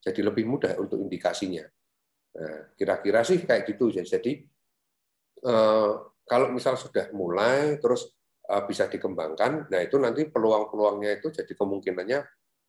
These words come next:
ada macam-macam, ada banyak lah itu yang bisa dilakukan. Kira-kira gitu. Nah, kalau tips tertentu, eh,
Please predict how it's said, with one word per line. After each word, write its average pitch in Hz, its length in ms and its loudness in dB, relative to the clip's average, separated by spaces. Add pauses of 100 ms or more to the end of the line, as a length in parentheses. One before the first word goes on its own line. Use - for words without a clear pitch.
ada 90 240 -6
macam-macam, 87 540 -2 (180)
ada - 160 -10
banyak 90 320 -2
lah - 160 -8 (640)
itu - 240 -12
yang 80 160 -8
bisa - 240 -8
dilakukan. 80 560 -8 (1040)
Kira-kira 95 640 0
gitu. 104 560 -4 (560)
Nah, 87 160 -2
kalau 92 480 2 (880)
tips - 240 -8
tertentu, 135 920 0 (520)
eh, 98 440 0